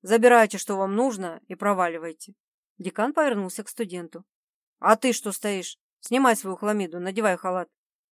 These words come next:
И марш к приборам, записывать показания. К восьми я подойду, закончим эксперимент вместе». «Спасибо, мэтр!» Старшекурсник мигом сбросил мантию и закрылся в боксе. Сальферини посмотрел на Довертона,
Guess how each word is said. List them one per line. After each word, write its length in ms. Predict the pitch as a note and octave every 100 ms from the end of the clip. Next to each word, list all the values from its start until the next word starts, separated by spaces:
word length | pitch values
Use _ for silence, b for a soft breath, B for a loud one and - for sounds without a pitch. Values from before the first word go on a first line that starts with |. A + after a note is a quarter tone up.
| _
И 80 | F#3+
марш 220 | G#3 A3
к 80 | -
приборам, 520 | G#3+ A3 G#3+ F#3 E3+ _ _
записывать 500 | F3+ G3+ G#3 F#3 E3+
показания. 600 | F3+ G#3+ G3 F3+ E3+ E3 _ _ _ _ _ _
К 100 | F#3
восьми 320 | F#3 G3 G3
я 100 | G3
подойду, 480 | G3 A3 G#3 E3 _ _
закончим 560 | - F3+ G3 G3+ G#3+ F#3+
эксперимент 540 | - F#3 F3+ F3+ E3+
вместе». 460 | F3+ E3+ - - F3+ _ _ _ _ _ _ -
«Спасибо, 600 | - C#4+ C#4+ E4+ C4+ D4
мэтр!» 380 | F4 D#4+ - - _ _ _ _ _
Старшекурсник 800 | - A3 G#3+ G#3+ D4 F#4+ D4+ C#4+
мигом 340 | A3 F#3+ G3
сбросил 440 | F#3 E3+ F#3 F3+ F3
мантию 480 | G3+ F4+ - D4+ C#4
и 80 |
закрылся 500 | - F3 E3+ F3 -
в 60 | E3
боксе. 420 | D#3+ - - G3 _ _ _ _ _ _ _ _ _ _
Сальферини 600 | - B3 A#3 C4 E4 A4 F#4+
посмотрел 520 | D4 A#3+ A3 A#3 A#3+
на 140 | G3
Довертона, 600 | E3+ E3 E3+ - C4+ D#4+